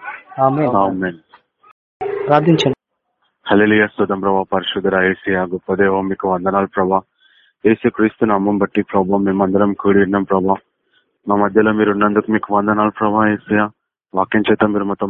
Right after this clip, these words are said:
Speaker 2: మాట్లాడినందుకు మీకు వందనాలు ప్రభా. సర్వశక్తిమంతుడా, సర్వాధికారి, జీవం గల దేవా, జీవాధిపతి యేసయ్యా, మీకు ఎంతో లెక్కలేనని వందనాలు ప్రభా. యేసుక్రీస్తు నామం బట్టి ప్రభా,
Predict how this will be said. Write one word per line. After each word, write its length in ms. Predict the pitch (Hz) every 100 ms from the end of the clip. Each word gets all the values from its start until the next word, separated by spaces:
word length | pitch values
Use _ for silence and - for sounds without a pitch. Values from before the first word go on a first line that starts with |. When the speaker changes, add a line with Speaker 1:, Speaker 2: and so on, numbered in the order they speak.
| 98
Speaker 2:
మాట్లాడినందుకు 560 | 98 110 104 104 101 -
మీకు 140 | 101 101
వందనాలు 360 | 95 95 95 95 -
ప్రభా. 240 | 92 95 - _ _ _ _ -
సర్వశక్తిమంతుడా, 760 | 104 - 104 101 101 101 98 95
సర్వాధికారి, 680 | 98 95 98 95 98 92 95 - _ _ - _ _ -
జీవం 220 | 104 104 104
గల 120 | 101 101
దేవా, 220 | 98 95 95
జీవాధిపతి 640 | 98 98 101 98 - 92 98
యేసయ్యా, 360 | 95 - 95 95 - _ _ _ _
మీకు 160 | 101 104 98
ఎంతో 160 | 113 110
లెక్కలేనని 520 | 110 110 104 98 101 98
వందనాలు 380 | 92 95 98 95
ప్రభా. 260 | 92 87 92 - _ _ _ _ 104
యేసుక్రీస్తు 500 | 104 110 107 101 110 101
నామం 220 | 101 104
బట్టి 200 | 98 - -
ప్రభా, 260 | 95 90